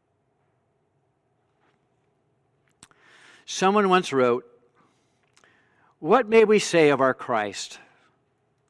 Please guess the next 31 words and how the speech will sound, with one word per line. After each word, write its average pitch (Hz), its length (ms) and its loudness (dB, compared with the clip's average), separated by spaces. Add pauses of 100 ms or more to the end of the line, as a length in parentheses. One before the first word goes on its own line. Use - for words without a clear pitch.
(480)
This. 208 600 -4 (840)
He 202 160 4
startled 285 840 0
the 202 100 4
world 196 520 4
with 156 180 -2
his 151 180 0
birth. 131 520 0 (240)
He 196 140 4
amazed 202 640 2
the 190 120 4
world 180 340 4
with 156 140 -2
his 156 160 -2
teaching 156 400 -4
and 147 100 -2
healing. 143 480 0 (240)
He 214 140 4
shocked 247 600 2
the 208 120 4
world 180 340 4
with 151 120 0
his 143 180 0
death. 139 380 0 (240)
He 214 140 4
astounded 240 720 2
the 180 120 2
world 180 560 4 (280)
with 156 180 2
his 143 180 2
resurrection. 139 800 0